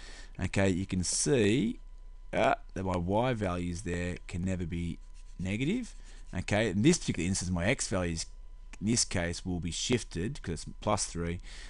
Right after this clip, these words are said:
so it can't go less than minus three. Okay, which again, so that <laughs> might be a bit, bit more confusing.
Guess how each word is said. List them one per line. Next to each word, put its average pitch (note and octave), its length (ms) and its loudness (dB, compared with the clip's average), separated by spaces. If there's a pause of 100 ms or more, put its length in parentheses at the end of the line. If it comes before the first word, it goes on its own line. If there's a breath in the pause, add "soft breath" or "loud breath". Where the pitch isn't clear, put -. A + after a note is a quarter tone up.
so - 140 0
it F2 140 0
can't F#2+ 300 0
go F2 300 -2 (160)
less E2+ 240 -4
than E2 160 -2
minus D#2+ 400 -4
three. D#2 300 -6 (480)
Okay, F2+ 380 -6 (380 loud breath)
which - 220 -2
again, F2 280 4
so E2+ 160 0
that E2+ 180 0
<laughs> G2 120 2
might G#2 140 4
be F#2 100 2
a F2+ 60 0
bit, - 260 -2
bit E2+ 140 -2
more F2+ 120 -4
confusing. F2+ 640 -4